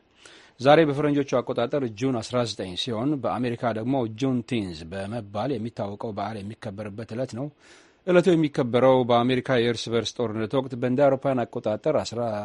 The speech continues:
ስምንት ስልሳ አምስት ዓመተ ምህረት ኮንፌዴሬት በመባል ይታወቁ በነበሩ ግዛቶች ባሪያ ፍንገላ እንዲቀር የተደረገበትን ዕለት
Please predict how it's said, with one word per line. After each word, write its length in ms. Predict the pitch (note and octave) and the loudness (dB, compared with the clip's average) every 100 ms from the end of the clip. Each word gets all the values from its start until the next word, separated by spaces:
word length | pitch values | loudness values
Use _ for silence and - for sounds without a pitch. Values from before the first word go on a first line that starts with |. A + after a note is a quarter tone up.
| G#2 - | -10 -16
ስምንት 380 | - A2+ A#2 C3+ | -12 -6 -4 -4
ስልሳ 220 | - A#2 D3 | -6 -2 0
አምስት 300 | B2 A#2+ - | 0 -2 -4
ዓመተ 200 | A2 A#2 | -4 -4
ምህረት 240 | A2 A#2+ C#3 _ - - _ _ | -4 -4 -4 _ -20 -20 _ _
ኮንፌዴሬት 600 | D3 C#3+ D3+ C#3 A#2+ G2+ - - | -2 2 2 2 2 0 -8 -4
በመባል 420 | B2 A#2+ A#2 A2+ | -2 0 0 0
ይታወቁ 420 | G#2+ C3+ B2 B2 B2+ | 0 0 0 -2 -2
በነበሩ 380 | A2+ B2 A2+ A2+ | -2 -2 -4 -4
ግዛቶች 500 | G#2+ B2 B2+ D3 C3 G2 F#2+ | 0 0 2 0 -2 -8 0
ባሪያ 360 | A#2+ C3+ C#3+ C#3 | 2 4 4 4
ፍንገላ 400 | - B2 A2+ A#2 | 0 -2 0 0
እንዲቀር 580 | C3 G#2 G2+ A#2+ - B2 D#3 | 0 -2 -4 -4 -2 -2 -2
የተደረገበትን 840 | C3 A#2+ A#2 A2 A2 G2+ G#2 B2+ B2 | -4 -2 -2 -2 -4 -6 -4 -4 -4
ዕለት 280 | B2+ A#2 A2+ | -4 -4 -6